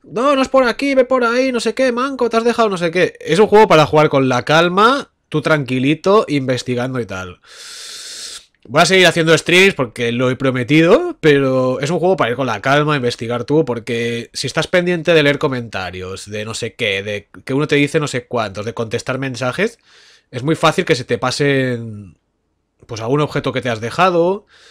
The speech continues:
o alguna cosa que se te pase por encima y, y es fácil, pues,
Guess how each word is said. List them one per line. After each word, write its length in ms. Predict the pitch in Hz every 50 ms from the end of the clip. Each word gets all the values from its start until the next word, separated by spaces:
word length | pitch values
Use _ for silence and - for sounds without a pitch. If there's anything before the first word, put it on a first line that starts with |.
| _ _ _
o 120 | - 120 120
alguna 280 | 123 131 139 147 143
cosa 260 | 139 151 143 - 160
que 100 | 151 -
se 80 | 131 127
te 120 | - 120
pase 200 | 104 131 131 147
por 140 | 131 139 139
encima 540 | 135 131 127 - 156 151 156 180 220 - _ _ _
y, 680 | - 127 120 120 120 117 113 113 110 107 107 104 104 101 - 90 98 117
y 60 | 120
es 100 | 120 -
fácil, 320 | - 120 110 117 139 135
pues, 480 | 135 131 101 87 92 90 - - -